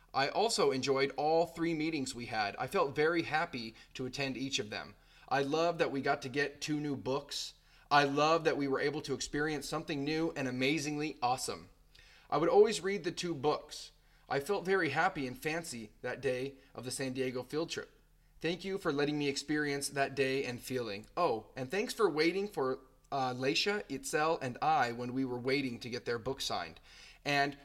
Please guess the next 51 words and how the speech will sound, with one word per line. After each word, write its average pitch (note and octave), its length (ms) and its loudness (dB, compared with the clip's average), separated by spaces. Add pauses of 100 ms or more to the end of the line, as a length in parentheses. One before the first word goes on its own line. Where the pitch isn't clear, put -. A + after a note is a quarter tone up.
(140)
when C#3 160 0
you F3 100 -2
joined E3+ 320 2
us E3 140 0
at D3 160 -2
lunch, C3 420 -2
I'm C#3 200 -2
glad F3 500 6
that C3+ 260 2 (260)
all D#3+ 240 6
three E3+ 280 4
of D3 100 2
us D3 160 0
got D3 180 -2
to C#3 80 -6
know C#3+ 300 2
our B2 160 0
favorite C#3 420 0
teacher A#2 460 -6
a A#2+ 80 -8
bit A#2 240 -4
more. A2+ 300 -10 (640)
And B2+ 100 0
I'm F#3+ 140 4
not G#3 200 4
lying F#3+ 340 6
about C#3 240 4
you C#3+ 120 0
being C3+ 320 0
our A#2+ 100 -2
favorite A#2+ 360 -2
teacher, C#3 340 -4 (320)
'cause C3+ 260 2
you B2+ 140 2
are. - 300 -2 (360)
I'm D3 140 2
also G#3 300 4
glad D3 320 2
that C3+ 100 4
you C#3+ 80 -4
got D#3 220 2
to C#3+ 100 -6
know D#3 240 2
us C3 140 0
students C#3+ 360 -2
a A#2+ 60 -4
bit A2+ 220 -2
more C3+ 180 -2
too, B2+ 340 -2 (600)
like C3+ 260 0
my C3 440 4